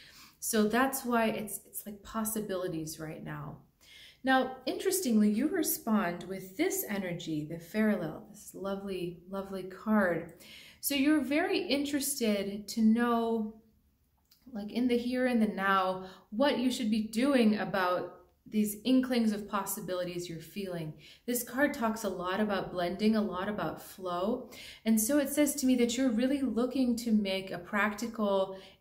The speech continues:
impact, a practical and positive impact on your environment, on your surroundings, on your social circle even.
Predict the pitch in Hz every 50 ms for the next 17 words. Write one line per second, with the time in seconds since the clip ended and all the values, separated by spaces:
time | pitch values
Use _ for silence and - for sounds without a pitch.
0 | _ - 262 269 254 220 220 220 180 160 160 156 - 196 - - - 220 220 233
1 | 247 240 247 233 - 233 208 185 190 - - - - 240 254 262 247 240 233 220
2 | 208 208 208 208 208 202 208 208 190 175 175 175 175 - - - 190 196 208 214
3 | 214 214 208 202 185 170 170 170 160 175 170 175 190 190 185 175 160 143 - 139
4 | 135 - - - - - - - - - _ _ 185 185 185 185 180 180 180 180
5 | 180 - 180 180 170 175 - - 175 180 185 185 196 196 196 196 196 196 196 190
6 | - - 170 175 170 170 170 165 165 - - 170 165 - - 277 330 349 349 -
7 | - 247 220 196 180 165 - - - - - - - - - 208 202 - 180 165
8 | - - 180 180 160 156 156 143 147 151